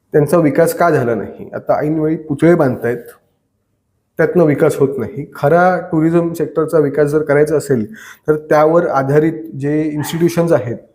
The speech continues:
इंडियन इन्स्टिट्यूट of Tourism and Travel Management असेल, इंडियन हॉटेल मॅनेजमेंट इन्स्टिट्यूट असेल, सेंट्रल बॉडीज आहेत टुरिझम मिनिस्ट्रीच्या अंतर्गत येणारे,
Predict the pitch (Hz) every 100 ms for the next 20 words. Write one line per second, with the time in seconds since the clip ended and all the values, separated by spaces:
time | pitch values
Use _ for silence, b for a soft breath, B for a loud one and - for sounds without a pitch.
0 | _ 139 151 143 - 147 151 143 143 143
1 | 139 127 131 123 127 120 - - 110 110
2 | - b b - 135 139 131 151 143 139
3 | 139 143 135 - 123 127 - - 113 160
4 | 170 175 147 135 123 95 - - _ _
5 | _ _ - 139 139 143 139 143 - 131
6 | 127 - 127 123 117 117 117 110 107 104
7 | - -